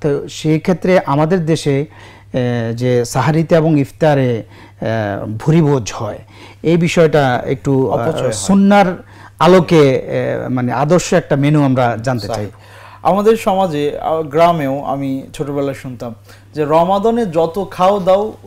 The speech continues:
Speaker 2: ই করো, এটার কোনো হিসেব নাই।
Speaker 1: হিসেব নেই।
Speaker 2: <laughs> এরকম
Speaker 1: জি।
Speaker 2: একটা কথা আমাদের
Speaker 1: জি, জি।
Speaker 2: সমাজে প্রচলিত আছে। না, এটা ভুল কথা, এটা একান্তই ভুল কথা। আপনি যদি রসুল করিম সাল্লাল্লাহু আলাইহি ওয়াসাল্লামের জীবনটার দিকে তাকান, উনি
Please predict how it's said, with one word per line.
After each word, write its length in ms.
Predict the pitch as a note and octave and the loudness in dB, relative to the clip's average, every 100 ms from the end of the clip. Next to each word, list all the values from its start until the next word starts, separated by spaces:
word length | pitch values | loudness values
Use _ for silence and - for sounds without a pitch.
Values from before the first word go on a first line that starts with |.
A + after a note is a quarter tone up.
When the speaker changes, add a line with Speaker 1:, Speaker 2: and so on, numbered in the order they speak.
| - | -12
Speaker 2:
ই 160 | F3 | -10
করো, 240 | E3+ G3 F#3+ | -4 -2 -2
এটার 180 | D#3 E3+ | -4 -6
কোনো 160 | F3 | -6
হিসেব 320 | D3+ E3+ - | -6 -6 0
নাই। 20 | E3+ | 0
Speaker 1:
হিসেব 280 | B2+ D#3 A2+ | 2 0 0
নেই। 240 | A2 F#2+ - - - | -6 -10 -14 -20 -12
Speaker 2:
<laughs> 100 | D3+ C#3+ D3 - - F3 | -10 -10 -12 -16 -8 -2
এরকম 240 | G3+ A3+ | 0 2
Speaker 1:
জি। 60 | G#3+ | 0
Speaker 2:
একটা 140 | G3+ | 0
কথা 240 | G3 F#3+ F#3 | 0 2 2
আমাদের 240 | E3 D#3+ | 4 4
Speaker 1:
জি, 60 | C#3 | 2
জি। 40 | |
Speaker 2:
সমাজে 300 | B2 D3 C3+ | 0 -4 -6
প্রচলিত 440 | C3 F3+ F#3+ D#3+ C3 | -8 -6 -4 -6 -6
আছে। 240 | A2+ C#3 | -8 -4
না, 340 | D#3+ D#3+ A2 F#2 - - - - - | 0 0 -2 -10 -20 -20 -20 -14 -8
এটা 220 | D#3+ G3 | -2 -2
ভুল 280 | C#3 F3+ F3 | -2 -4 -4
কথা, 260 | G2 - - - - - - - - | -10 -14 -20 -20 -20 -20 -20 -20 -14
এটা 200 | C#3+ C#3+ | -4 -2
একান্তই 340 | C3+ E3 F3 F#3+ | -2 -4 -4 -6
ভুল 220 | C3 B2+ | -6 -8
কথা। 240 | A2 G#2+ - - - - | -8 -10 -14 -16 -14 -2
আপনি 240 | G3 A3+ | 0 0
যদি 160 | G#3+ G#3+ | -2 -2
রসুল 100 | G#3 | -4
করিম 220 | - A3 | -4 -4
সাল্লাল্লাহু 360 | G#3+ G#3+ - E3 | -2 -4 -4 -2
আলাইহি 120 | E3 | -2
ওয়াসাল্লামের 440 | E3 E3+ E3 D#3 | -4 -6 -8 -8
জীবনটার 440 | B2+ B2+ B2+ B2+ A#2 | -8 -10 -10 -12 -12
দিকে 180 | A2+ | -14
তাকান, 380 | G#2+ G2+ A2+ A#2 - - - - - - - - - | -12 -12 -10 -12 -14 -20 -20 -20 -20 -20 -20 -20 -16
উনি 200 | F3 G3 | -6 -4